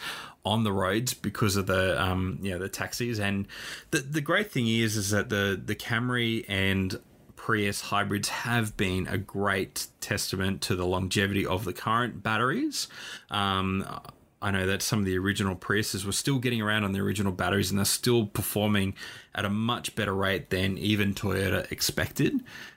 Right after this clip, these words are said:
um, far outlasting the, the kilometre or even year, um, expectancy for the batteries. But as we're still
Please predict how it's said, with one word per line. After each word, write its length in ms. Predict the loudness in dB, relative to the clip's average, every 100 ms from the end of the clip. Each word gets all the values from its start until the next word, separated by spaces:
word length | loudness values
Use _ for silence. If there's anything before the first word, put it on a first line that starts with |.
| -4
um, 320 | 0 0 -2
far 480 | -6 -4 0 2 0
outlasting 640 | 0 0 0 0 0 0
the, 340 | 2 2 2 0
the 120 | -2
kilometre 500 | -2 0 2 2 2
or 140 | 2
even 340 | 2 2 0 0
year, 400 | 2 2 2 -2 -8 -18 -18 -16 -6
um, 420 | -2 0 -2 -4
expectancy 840 | -6 -4 -4 -4 -4 -2 0 0 -2
for 460 | -4 0 2 2
the 100 | 0
batteries. 440 | -2 0 0 -2 -4
But 280 | -2 -2 -4 -16 -16 -18 -18 -4
as 400 | 0 2 2 0
we're 140 | 0
still 720 | 2 0 4 4 6 4 2